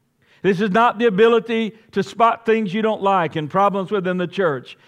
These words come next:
This is discerning of spirits, and we'll see how they function. Listen to this quote from a commentator.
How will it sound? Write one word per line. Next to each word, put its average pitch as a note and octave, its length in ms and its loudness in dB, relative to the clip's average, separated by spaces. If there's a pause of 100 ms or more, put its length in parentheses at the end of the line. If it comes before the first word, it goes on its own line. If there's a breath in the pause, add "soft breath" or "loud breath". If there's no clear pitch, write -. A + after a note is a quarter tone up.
(200 soft breath)
This G3 240 2
is G#3 140 -2
discerning G3 640 -2
of E3 360 0 (160 soft breath)
spirits, - 760 -6
and B2+ 120 -8
we'll C3+ 100 -8
see E3+ 420 -4 (140)
how C#3+ 440 -4 (340 soft breath)
they C3 180 -2
function. B2+ 640 -8 (540 soft breath)
Listen A3 260 -2
to G#3+ 60 -4
this F3+ 200 -4
quote D#3+ 440 -4
from C3+ 480 -6 (160)
a C3+ 80 -12
commentator. B2 920 -8